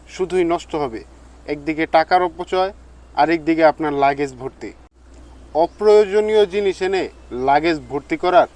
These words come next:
কোনো মানেই হয় না। জাপানে আসার সময় আমি প্যাকিং করার সময় যে ভুলগুলো করেছি,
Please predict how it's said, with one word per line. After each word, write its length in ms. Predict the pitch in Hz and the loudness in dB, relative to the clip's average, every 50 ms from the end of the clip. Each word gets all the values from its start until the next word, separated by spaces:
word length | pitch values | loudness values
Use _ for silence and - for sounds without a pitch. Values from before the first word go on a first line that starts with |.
| - - | -12 -8
কোনো 160 | 151 151 151 139 | -4 -4 -4 -2
মানেই 340 | 139 139 143 160 165 147 123 | -2 -4 -2 -2 -2 -4 -4
হয় 180 | 117 117 110 98 | -6 -10 -12 -12
না। 60 | - - - _ _ _ _ - _ - - - - - - - - | -14 -16 -20 _ _ _ _ -20 _ -20 -20 -20 -20 -20 -20 -20 -14
জাপানে 480 | 127 131 156 156 - - 170 170 170 170 | 0 2 2 4 6 4 4 4 4 0
আসার 280 | 170 170 - 170 151 - - | -2 -2 -4 -6 -8 -6 -6
সময় 300 | 165 165 165 160 139 98 - - - - - - - - - - - | -4 -2 -2 -2 -4 -6 -10 -16 -20 -20 -20 -20 -20 -20 -20 -16 -10
আমি 260 | - 139 160 170 160 147 117 - - - - - - - - - - - - - | -8 -6 -4 -4 -4 -4 -6 -8 -14 -20 -20 -20 -20 -20 -20 -20 -20 -20 -10 -2
প্যাকিং 300 | - 165 156 - 180 180 | -2 -2 0 0 -2 0
করার 280 | 170 185 185 185 185 180 - | 0 0 0 0 -2 -2 -4
সময় 240 | 196 185 175 156 147 | -6 -4 -2 -2 -2
যে 140 | 135 151 175 175 143 123 | 0 0 0 0 0 -4
ভুলগুলো 400 | 131 156 160 156 151 175 180 175 | -4 -4 -4 -2 -2 -2 -2 -2
করেছি, 440 | 160 - 185 185 190 190 - - 143 | -2 -2 0 0 0 -2 -2 -8 -10